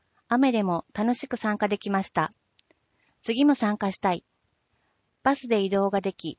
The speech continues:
時間の設定もゆったりで、職員さんが近くでサポートしていただけて、安心しました。など、嬉しいお声をいただきました。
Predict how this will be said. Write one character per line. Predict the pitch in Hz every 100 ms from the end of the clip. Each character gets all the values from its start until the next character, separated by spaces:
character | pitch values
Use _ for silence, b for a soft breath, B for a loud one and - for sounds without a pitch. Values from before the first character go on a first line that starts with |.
| _ -
時 | 202
間 | - 233
の | 247
設 | 240 240 -
定 | 226 220
も | 214
ゆ | 220
っ |
た | - 220
り | 196
で、 | 175 - _ _ -
職 | 220 -
員 | 269 254
さ | 202 185
ん |
が | 175
近 | - 233
く | -
で | 196
サ | 185 180
ポ | - 214
ー |
ト | 202 180
し |
て | -
い | 170
た | 185
だ | 175 175
け | 170
て、 | - 170 - _ -
安 | 214
心 | - 240
し | 233 220
ま | 214
し | -
た。 | 151 - _ _ _ -
な | 175
ど、 | 170 - _ _ _
嬉 | 202 240 247
し | 294
い | 233
お |
声 | - 196
を | 190
い | 185
た | 190
だ | 185
き | 190
ま | 185
し | 185
た。 | - 151